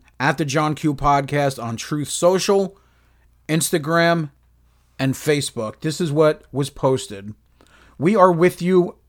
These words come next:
at Real Donald Trump. It's Tuesday, August ninth, and America is being turned into an author-, an authoritarian,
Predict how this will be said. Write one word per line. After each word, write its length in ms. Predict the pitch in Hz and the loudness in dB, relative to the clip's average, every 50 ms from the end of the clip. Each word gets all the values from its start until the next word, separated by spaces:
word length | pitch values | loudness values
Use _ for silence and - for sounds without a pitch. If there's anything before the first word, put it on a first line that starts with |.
| _ _ - | _ _ -2
at 220 | 139 151 160 156 | 0 0 0 -2
Real 240 | 139 147 160 160 156 | -2 0 2 2 2
Donald 400 | 135 151 143 143 143 139 135 120 | 0 -2 -2 -2 -2 -2 -4 -6
Trump. 340 | - - 139 120 107 107 - - _ _ _ _ _ _ _ - | -6 -6 -6 -6 -8 -10 -14 -20 _ _ _ _ _ _ _ -10
It's 200 | - 131 - - | -8 -8 -8 -8
Tuesday, 460 | - - 190 196 202 175 170 190 190 | -6 -2 -2 0 0 2 4 4 4
August 400 | 165 143 147 156 143 147 139 - | 4 4 4 4 2 0 -4 -2
ninth, 320 | 151 165 175 190 196 175 160 | 0 0 0 0 0 -2 -2
and 100 | 139 135 | -2 0
America 520 | 139 143 156 165 185 185 165 - 190 180 | 0 2 2 2 2 0 0 0 0 0
is 140 | 160 143 131 | 0 0 -2
being 260 | 135 147 147 139 131 | -2 -2 -2 -4 -4
turned 340 | - - 170 170 180 180 160 | -4 -2 0 0 0 0 -2
into 260 | 151 135 - - 135 | -4 -6 -4 -4 -4
an 100 | 131 131 | -4 -4
author-, 340 | 127 117 - - 165 151 - - | -6 -10 -8 -4 -4 -4 -2 -2
an 160 | 131 123 127 | -4 -4 -4
authoritarian, 1160 | 120 - - 165 165 156 147 139 135 - - 175 180 190 196 180 - - 202 196 190 202 | -4 -2 0 0 2 2 0 -2 -4 -4 -4 -2 -2 0 -2 -4 -4 -4 -6 -6 -6 -8